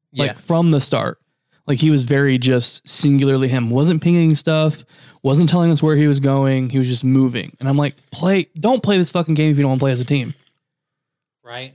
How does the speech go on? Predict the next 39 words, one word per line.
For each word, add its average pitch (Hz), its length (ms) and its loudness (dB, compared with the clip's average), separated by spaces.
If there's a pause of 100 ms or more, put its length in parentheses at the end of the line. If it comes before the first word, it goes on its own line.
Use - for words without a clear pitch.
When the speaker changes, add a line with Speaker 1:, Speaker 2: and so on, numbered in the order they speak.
Speaker 2:
It's 147 120 -6
my 127 160 0
number 113 200 -2
one 107 160 -4
thing 110 160 -4
about 110 220 -6
Apex. 113 500 -6
I 127 60 -18
feel 123 200 -20
you. 123 160 -20
Speaker 1:
Like, 175 200 0 (240)
don't. 160 480 2 (200)
Anyways, 123 500 2
I 156 60 -2
love 143 180 2
Ape-, 123 260 -2 (120)
A-, 143 220 -6
Apex 139 300 -2
Legends. 123 540 -6
Um, - 200 -8
it's - 120 -12
pretty - 160 -10
fun. - 280 -10
So - 140 -6
if 135 80 -4
you 139 80 0
play, 190 380 0 (880)
let 175 100 4
me 269 60 6
know 269 80 6
what 254 100 4
you 220 80 2
play. 254 160 0
<coughs> - 720 -2
It'd 165 160 0
be 156 60 2
fun 165 200 0
to 147 60 0
play. 180 320 -6